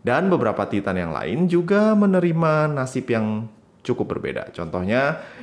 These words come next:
Maya yang menjadi love interest dari Zeus dan kemudian melahirkan anak yang bernama Hermes, sang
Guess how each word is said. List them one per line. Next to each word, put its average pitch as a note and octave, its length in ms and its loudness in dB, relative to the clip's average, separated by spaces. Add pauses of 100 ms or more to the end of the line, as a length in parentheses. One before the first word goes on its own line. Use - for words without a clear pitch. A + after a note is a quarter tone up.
(180)
Maya F#2 480 -2
yang A2 240 0
menjadi E2+ 320 -4
love D2+ 240 -6
interest F2 400 -6
dari E2+ 240 -4
Zeus B2 400 0
dan D#3 320 0
kemudian A#2+ 560 -2
melahirkan G2 560 -4
anak G2+ 340 -4
yang E2+ 140 -4
bernama E2 320 -6
Hermes, G2+ 640 -6
sang F2 480 -8